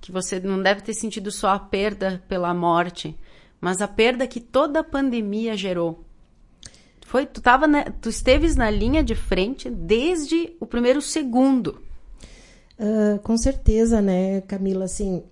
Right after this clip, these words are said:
Speaker 2: <clears throat> ah, trazendo isso pra todos os profissionais, não
Speaker 1: Isso.
Speaker 2: eu, Lisiane,
Speaker 1: É que nós
Speaker 2: enquanto
Speaker 1: tínhamos você como a fonte
Speaker 2: Isso,
Speaker 1: oficial, né?
Speaker 2: é, como vigilância, mas todos o, todos os profissionais de saúde, em maior ou menor,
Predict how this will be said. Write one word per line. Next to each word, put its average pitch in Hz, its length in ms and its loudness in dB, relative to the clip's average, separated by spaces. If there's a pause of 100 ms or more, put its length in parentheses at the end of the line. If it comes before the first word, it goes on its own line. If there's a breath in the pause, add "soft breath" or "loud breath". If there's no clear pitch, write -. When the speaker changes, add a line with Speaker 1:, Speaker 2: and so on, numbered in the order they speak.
(120)
Speaker 2:
<clears throat> 277 520 4
ah, 196 600 2 (140)
trazendo 208 440 0
isso 254 200 2
pra 370 160 -4
todos 196 540 2
os 160 100 -2
profissionais, 160 800 -2
não 160 180 -2
Speaker 1:
Isso. 196 380 -4
Speaker 2:
eu, 185 240 2
Lisiane, 170 640 -2
Speaker 1:
É 190 80 0
que 214 120 -2
nós 208 160 2
Speaker 2:
enquanto 170 60 -4
Speaker 1:
tínhamos 247 280 0
você 208 260 -2
como 247 220 0
a 254 60 0
fonte 233 440 4
Speaker 2:
Isso, 196 180 8
Speaker 1:
oficial, 208 560 6
né? 180 300 6
Speaker 2:
é, - 40 2
como 202 640 4
vigilância, 190 800 2
mas 180 360 -2 (180)
todos 285 500 4
o, 214 100 0
todos 311 520 0
os 208 120 0
profissionais 180 720 0
de 180 80 -2
saúde, 180 580 2
em 175 100 0
maior 170 540 2
ou 170 120 0
menor, 175 540 2